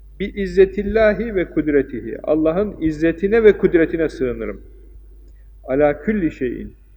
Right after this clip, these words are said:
Her şey üzerine olan izzetine ve kudretine sığınırım. Her şeye kadirdir. Her şeye galiptir. Her şeyin fevkindedir. Her şeyden üstündür. Aziz-i Züntikam'dır.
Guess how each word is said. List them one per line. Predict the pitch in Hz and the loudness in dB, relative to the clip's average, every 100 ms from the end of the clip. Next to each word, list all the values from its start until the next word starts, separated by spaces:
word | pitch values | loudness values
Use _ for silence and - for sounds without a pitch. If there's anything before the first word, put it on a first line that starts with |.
| - - - - | -20 -20 -20 -20
Her | - 156 202 190 | -6 2 2 2
şey | - 180 185 - | -4 -4 -2 -2
üzerine | 156 143 139 151 | 0 0 0 -2
olan | 131 131 160 226 226 - - - - - - | -4 -2 -2 -4 -10 -20 -20 -20 -20 -18 -10
izzetine | 135 135 135 135 135 131 | -8 -2 -2 -2 -6 -4
ve | 120 | -4
kudretine | 120 123 113 113 120 110 | -4 -6 -6 -6 -10 -12
sığınırım. | - 107 104 - - - - - - - - - | -12 -14 -14 -16 -20 -20 -20 -18 -16 -16 -16 -8
Her | 160 175 | -4 -4
şeye | 156 135 117 | 0 -2 0
kadirdir. | 123 113 - 104 - - - - | -4 -4 -4 -10 -12 -16 -12 2
Her | 196 202 | 4 4
şeye | 185 170 165 | 2 2 2
galiptir. | 131 139 135 131 123 - 117 - | 2 4 4 4 -2 -6 -10 -6
Her | 160 214 | 0 2
şeyin | 208 190 170 147 | 2 0 -2 0
fevkindedir. | 151 139 143 127 123 117 117 | 0 0 -4 -6 -8 -10 -4
Her | 185 196 | -2 -2
şeyden | 170 151 147 | -2 -4 -4
üstündür. | 131 123 123 113 107 - - - - | -8 -12 -12 -12 -12 -12 -18 -20 -12
Aziz-i | 135 143 165 160 147 | -6 -4 -2 -4 -6
Züntikam'dır. | 139 139 131 123 123 120 110 | -6 -8 -10 -4 -4 -4 -8